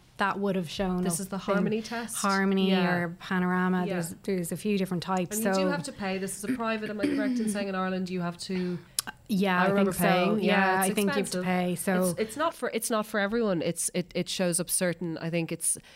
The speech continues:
Speaker 2: Edwards disease. Am I correct? Down sy-,
Speaker 1: Syndrome,
Speaker 2: there's
Speaker 1: yeah.
Speaker 2: a few different things.
Speaker 1: Yes.
Speaker 2: Um, and it shows up anything, uh, genetically. And, and I suppose there's that awful, um, thing, then why do you do it? Because are you going to make some decision on it? And I often think that that's not the, not necessarily the reason that people,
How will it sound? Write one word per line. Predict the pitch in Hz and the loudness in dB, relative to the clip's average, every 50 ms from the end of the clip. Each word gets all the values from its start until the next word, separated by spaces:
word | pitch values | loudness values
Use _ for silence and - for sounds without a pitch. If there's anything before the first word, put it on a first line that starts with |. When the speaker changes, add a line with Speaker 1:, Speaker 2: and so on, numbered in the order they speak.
| - - _ _ - | -20 -20 _ _ -2
Speaker 2:
Edwards | 185 180 170 175 175 165 160 - - | -2 0 0 0 0 -2 -2 -6 -6
disease. | - 175 156 - 170 170 170 165 170 170 - | -6 -4 -4 -4 -2 -2 -2 -2 -4 -4 -4
Am | 160 165 | -4 -4
I | 165 160 | -4 -4
correct? | - - 170 170 170 175 - - - - | -4 -4 -2 -2 -2 -4 -4 -6 -4 0
Down | - 202 | 2 2
sy-, | 196 196 | 4 4
Speaker 1:
Syndrome, | 196 190 196 190 185 | 4 4 4 4 4
Speaker 2:
there's | 185 196 | 4 4
Speaker 1:
yeah. | 202 196 196 196 | 4 4 4 6
Speaker 2:
a | 190 190 | 6 4
few | 190 180 | 4 2
different | 165 170 180 175 170 | 2 0 0 0 2
things. | 165 170 170 170 | 4 4 4 4
Speaker 1:
Yes. | - 190 165 - - - - - - - - - - - | 4 4 2 2 0 -2 -4 -8 -12 -14 -20 -14 -6 -2
Speaker 2:
Um, | 170 165 160 160 160 156 156 160 156 151 - - | 0 2 2 2 2 0 0 -2 -2 -4 -2 0
and | 165 165 | 0 0
it | 160 | 0
shows | - - - 165 160 160 151 | 0 0 0 2 2 2 0
up | 170 156 - | 0 -2 -2
anything, | 170 156 160 156 156 - 165 160 156 156 151 147 - - - | -2 -2 -2 -2 -2 -2 0 0 0 0 -2 -4 -6 -10 -16
uh, | - - - | -16 -14 -10
genetically. | 160 - 160 165 165 170 165 175 - | -4 -2 0 2 2 0 0 -2 -2
And, | - 165 160 - - - - - - | -2 -2 -4 -4 -8 -16 -18 -10 -4
and | 180 175 | 0 0
I | 170 | 0
suppose | 165 - 170 - 170 165 160 147 | 0 0 0 0 2 2 2 2
there's | 160 135 170 - - | 0 0 -2 -2 -2
that | - 160 156 | 0 0 2
awful, | 156 160 160 151 - - 165 151 147 - | 2 2 0 0 -2 -2 -2 -2 -2 -2
um, | - 156 156 151 151 151 147 147 143 - - - _ _ _ _ _ _ _ - - | -2 -2 -2 -2 -2 -2 -4 -6 -6 -8 -12 -20 _ _ _ _ _ _ _ -10 -4
thing, | - 196 185 175 170 | -2 0 0 2 2
then | 170 165 160 170 | 2 2 2 2
why | 165 165 170 175 | 2 2 2 2
do | 170 170 | 2 0
you | 175 170 | 0 0
do | 170 - 165 170 | 0 0 0 0
it? | 170 160 | 0 0
Because | 160 151 - 156 139 | -2 -2 -2 -2 -2
are | 156 | -2
you | 151 143 | -2 -2
going | - 151 151 | -2 -4 -4
to | - - | -4 -4
make | - 147 143 | -6 -4 -4
some | - - 156 147 143 | -4 -4 -6 -6 -6
decision | - 156 147 - 151 143 - - 208 202 | -6 -6 -6 -4 -4 -4 -4 -2 -2 -2
on | 202 208 220 | 0 0 0
it? | 202 196 | 0 0
And | 180 | 0
I | 170 156 143 | 0 2 2
often | 165 165 156 - 165 147 | 0 0 -2 -2 -4 -2
think | 160 160 147 - | -2 -2 -4 -4
that | 165 156 | -4 -4
that's | - 160 156 - - | -2 -2 -2 -2 -2
not | 175 156 - | -4 -4 -4
the, | 165 156 - - | -4 -6 -6 -8
not | 123 - - 175 165 143 | -10 -4 0 0 2 2
necessarily | 165 165 160 - - 190 175 170 | 2 2 2 2 2 2 2 2
the | 165 160 | 2 2
reason | 165 165 160 147 151 | 2 2 0 2 0
that | 160 156 - | 0 0 0
people, | - 160 151 - 160 151 151 147 - | 0 -2 -2 -2 -2 -2 -2 -2 -4